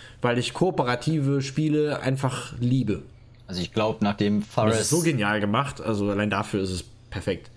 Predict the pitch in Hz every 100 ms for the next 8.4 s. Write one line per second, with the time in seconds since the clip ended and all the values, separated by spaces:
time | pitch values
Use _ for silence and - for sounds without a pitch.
0 | - - - - 185 - 117 113 113 101
1 | 117 117 117 113 113 107 95 120 117 104
2 | - 107 104 113 107 101 98 - 98 95
3 | - - - - - - 143 - - -
4 | - - - 117 117 120 156 160 135 120
5 | 131 - 123 - 123 123 123 - 120 127
6 | 135 123 123 123 117 - 110 - - -
7 | - 127 - 113 110 - - - - 104
8 | - 127 120 117